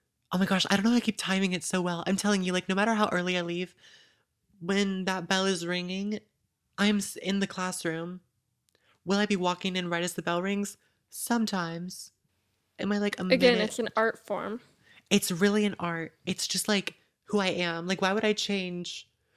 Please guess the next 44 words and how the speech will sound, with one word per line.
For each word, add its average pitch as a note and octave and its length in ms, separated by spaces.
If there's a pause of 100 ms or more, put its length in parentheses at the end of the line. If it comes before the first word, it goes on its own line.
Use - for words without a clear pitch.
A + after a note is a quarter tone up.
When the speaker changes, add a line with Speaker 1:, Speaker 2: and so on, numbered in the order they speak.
(160)
Speaker 1:
Why G#3 100
would A3 100
I A#3+ 60
show G#3 220
up G3 80
on F#3 100
time F3+ 240
just F3 200
to E3+ 40
conform F3 480
to G3 100
your E3+ 320
ideals? E3 760 (220)
<laughs> - 220
I'm G#3 300
just - 120
Speaker 2:
Yeah. A#3 160
Speaker 1:
kidding. A3 440 (300)
Speaker 2:
Time F#4 420
Speaker 1:
I'm D#4+ 60
Speaker 2:
also, C4 360
like, C#4 200
Speaker 1:
kidding. G#3+ 140 (420)
Speaker 2:
this C4 160
is, C#4+ 260
now A#3+ 240
we B3 100
can B3+ 160
get A#3+ 140
into, A3+ 220
like, G#3+ 120
our G#3 120
philosophical, G#3+ 920
like, G3 240 (460)
brain G3+ 400
exploding A3+ 520
part A#3 300
of A#3+ 80
the - 80
episode. B3 540
Like, G3+ 240 (340)
time B3 320
isn't A#3+ 260
real. G3 540